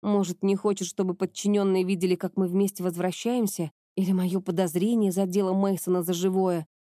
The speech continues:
Зароились в голове вопросы. Муж развернулся и направился к двери. Остановившись на полпути, он снова посмотрел на меня и удручённо произнёс: «Как бы ты ни пожалела потом, Джейн,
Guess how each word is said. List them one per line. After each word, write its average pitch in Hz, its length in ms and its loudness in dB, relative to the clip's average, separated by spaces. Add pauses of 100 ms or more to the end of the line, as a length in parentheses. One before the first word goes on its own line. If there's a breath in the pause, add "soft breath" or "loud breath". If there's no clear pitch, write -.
(100)
Зароились 175 680 0
в 156 60 -6
голове 165 420 0
вопросы. 160 600 -6 (320)
Муж 180 280 0
развернулся 170 720 0
и 170 60 2
направился 170 680 -2
к 160 80 -8
двери. 151 440 -6 (300)
Остановившись 170 720 -2
на 165 80 -2
полпути, 175 580 -4 (360)
он 214 200 2
снова 233 520 0
посмотрел 196 600 0
на 196 140 2
меня 190 320 2
и 190 40 0
удручённо 180 640 0
произнёс: 165 720 -2 (320)
«Как 220 240 0
бы 214 120 2
ты 220 180 -2
ни 214 100 2
пожалела 208 680 0
потом, 156 400 -4
Джейн, 143 460 -4